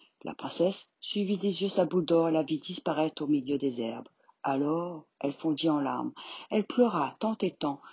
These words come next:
que rien ne semblait devoir la consoler. « Qu'as-tu donc à pleurer ainsi, princesse ? » lui dit soudain une petite voix. « Tu verses tellement de larmes que tu attendrirais une pierre. » La jeune fille chercha des yeux qui lui parlaient,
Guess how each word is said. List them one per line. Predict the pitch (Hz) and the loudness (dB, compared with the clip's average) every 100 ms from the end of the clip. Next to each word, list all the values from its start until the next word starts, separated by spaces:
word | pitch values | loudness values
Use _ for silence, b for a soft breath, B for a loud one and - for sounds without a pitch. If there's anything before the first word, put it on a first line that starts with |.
| B B | B B
que | 190 | 2
rien | 170 165 | 6 6
ne | 160 | 6
semblait | - 147 139 139 | 4 0 2 2
devoir | 143 131 135 | 2 2 0
la | 131 | 0
consoler. « | - 143 - 156 127 113 - _ _ _ _ _ | -4 -8 -2 -2 -2 -6 -12 _ _ _ _ _
Qu'as-tu | - 254 - | -2 -2 4
donc | 294 277 | 4 6
à | 240 | 2
pleurer | - 226 202 | 4 2 4
ainsi, | 202 190 - 208 | 0 -2 -2 -2
princesse ? » | - 220 - 196 - | 0 -2 2 0 0
lui | 170 | -4
dit | |
soudain | 160 170 156 | -2 2 4
une | 151 | 2
petite | 160 - 143 | 0 -6 -4
voix. « | 135 147 156 B B B B | -2 -2 -4 B B B B
Tu | 233 | 4
verses | 233 226 | 4 6
tellement | 302 294 247 | 6 8 8
de | 185 | 6
larmes | 170 196 240 | 4 4 2
que | 233 | 0
tu | - 208 | 0 0
attendrirais | 196 190 175 190 180 | 0 -2 -2 0 4
une | 175 185 | 4 2
pierre. » | - 185 151 143 - b b b - | 2 4 4 0 -10 b b b -2
La | 147 | 0
jeune | 135 | 0
fille | 131 175 | -2 -2
chercha | 185 190 - 185 | -2 -2 -2 -2
des | 175 151 - | 0 0 0
yeux | 170 | 0
qui | 170 165 | 2 0
lui | 156 | 2
parlaient, | - 139 123 120 | 2 2 0 -4